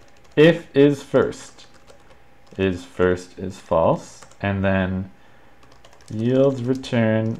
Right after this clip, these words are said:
new wait for seconds, and then random, uh, cycle interval. So when it's just the first go, I'm gonna wait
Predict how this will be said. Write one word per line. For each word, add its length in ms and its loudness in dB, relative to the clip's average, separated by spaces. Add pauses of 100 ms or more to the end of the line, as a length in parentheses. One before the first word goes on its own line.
new 560 -4
wait 480 -6 (320)
for 300 -18
seconds, 720 -4
and 160 -4
then 320 -4
random, 880 2 (1400)
uh, 300 0
cycle 760 -2
interval. 540 -12 (1800)
So 500 8
when 180 4
it's 180 4
just 440 4
the 80 2
first 460 2
go, 340 10
I'm 200 4
gonna 180 4
wait 480 2